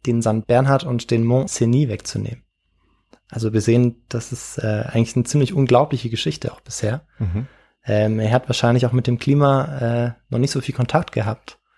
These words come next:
Speaker 1: und, äh, muss dort jetzt eine ganze Armee befehligen. Doch anders, als man vielleicht denken würde, beneidete ihn keiner um diese Aufgabe. Und, äh, David, vielleicht weißt du auch, warum das so gewesen sein könnte.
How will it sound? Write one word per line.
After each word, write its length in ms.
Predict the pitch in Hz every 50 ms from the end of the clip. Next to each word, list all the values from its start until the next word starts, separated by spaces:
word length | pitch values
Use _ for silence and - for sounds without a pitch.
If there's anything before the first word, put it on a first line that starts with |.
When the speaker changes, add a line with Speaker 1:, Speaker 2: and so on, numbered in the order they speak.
| _ _ _ _ _ _ _ _ _ _ _ _
Speaker 1:
und, 320 | - 156 117 117 117 117 123
äh, 160 | 117 113 113
muss 220 | 117 127 131 -
dort 160 | - 127 123
jetzt 200 | 127 135 131 -
eine 160 | 120 120 120 117
ganze 560 | - 117 131 123 - - 123 120 120 127 - _ -
Armee 360 | - 120 120 120 127 160 185
befehligen. 580 | 127 113 - - 113 107 107 110 - - - _ _ _ _ _ _ _ _ _ _ _ _ _ _ _ -
Doch 260 | - 131 127 - -
anders, 340 | - 135 170 208 226 202 160
als 160 | 156 147 -
man 120 | - 143 135
vielleicht 260 | - 139 131 - -
denken 180 | 127 135 139 139
würde, 160 | 135 135 131
beneidete 480 | 127 123 123 120 123 127 135 - 131
ihn 200 | 139 147 127 123
keiner 420 | - - - 123 139 170 165 131 107
um 120 | 104 101
diese 280 | 107 104 104 107 - -
Aufgabe. 580 | 117 113 - - - - - 117 120 - - - _ _ _ _ _ _ _ _ -
Und, 360 | 120 113 113 113 110 110 -
äh, 260 | 117 110 110 113 160 - -
David, 180 | - 120 131 127
vielleicht 360 | - - 117 131 151 - -
weißt 240 | - 147 165 - -
du 40 | -
auch, 140 | - - -
warum 400 | 135 127 107 131 165 196 214 190
das 140 | 135 120 -
so 100 | - 117
gewesen 400 | 113 107 104 131 165 185 185 165
sein 180 | 120 104 101 95
könnte. 460 | - - - 101 - - 110 110